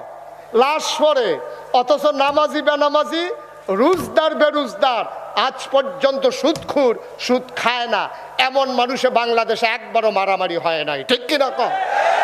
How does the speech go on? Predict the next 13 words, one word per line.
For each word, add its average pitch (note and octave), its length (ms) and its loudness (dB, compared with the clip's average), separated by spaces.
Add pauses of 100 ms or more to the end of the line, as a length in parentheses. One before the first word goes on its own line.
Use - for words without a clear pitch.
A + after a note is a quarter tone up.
(280)
অথচ E4 280 0
হওয়ার D#4+ 400 2
দরকার D#4+ 320 -2
ছিল D4 200 -2
সেইটা C4 200 0
লইয়া। F3+ 260 -8 (840)
যেই G4 260 4
বাংলাদেশে G4 880 4 (580)
শতকরা D#4 520 2
বিরানব্বই D4+ 840 0
জন D4 200 0
লোক D4 280 -4
মুসলমান, C4+ 680 0